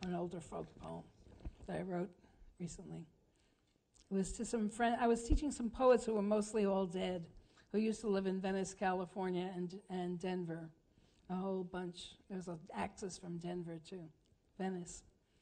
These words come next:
And I wrote them this then. "A good day, too. It is with my whole heart open, no pain in it, I celebrate lost brothers and sisters. What joy!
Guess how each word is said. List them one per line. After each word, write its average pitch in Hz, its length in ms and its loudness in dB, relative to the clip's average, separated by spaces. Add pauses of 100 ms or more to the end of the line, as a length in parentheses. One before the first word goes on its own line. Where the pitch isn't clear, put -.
(220)
And 202 100 -2
I 208 60 2
wrote 190 240 2
them 185 160 0
this 185 220 4
then. 165 260 -4 (960)
"A 202 80 2
good 226 260 8
day, 208 240 10
too. 170 320 0 (1400)
It 226 100 0
is 240 160 4
with 240 140 -2
my 226 140 4
whole 262 380 2
heart 240 340 4
open, 233 400 2 (880)
no 240 220 6
pain 240 420 2
in 180 140 4
it, 170 160 0 (420)
I 202 140 4
celebrate 196 760 4 (520)
lost 196 500 8
brothers 196 420 6
and 165 140 -2
sisters. - 760 -2 (580)
What 269 340 0
joy! 220 600 2